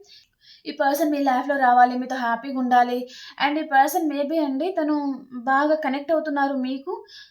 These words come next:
and మీరు ఈ పర్సన్‌కి చాలా గుర్తుకొస్తున్నారండి. తను ఏదైనా, ఆ, మూవీ చూస్తూ ఉంటే, ఆమ్,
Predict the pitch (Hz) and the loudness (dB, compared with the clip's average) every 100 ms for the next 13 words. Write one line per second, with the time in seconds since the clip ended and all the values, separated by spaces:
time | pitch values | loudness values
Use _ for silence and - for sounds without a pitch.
0 | - 285 277 262 269 349 359 311 294 311 | -4 -2 0 0 -2 -2 0 0 0 -2
1 | 311 349 294 277 311 277 269 294 294 294 | -6 -8 -2 0 0 -2 -8 -4 -4 -4
2 | 285 262 220 214 208 - - - 277 277 | -4 -4 -4 -6 -8 -14 -20 -10 -6 -4
3 | 277 269 277 277 277 277 - 254 240 247 | -4 -2 -2 -2 -2 -4 -6 -6 -4 -2
4 | 269 285 294 294 302 294 277 277 285 285 | -2 -2 -4 -4 0 0 0 -2 -4 -6
5 | - - - - 247 247 240 240 | -10 -20 -20 -8 -6 -4 -4 -6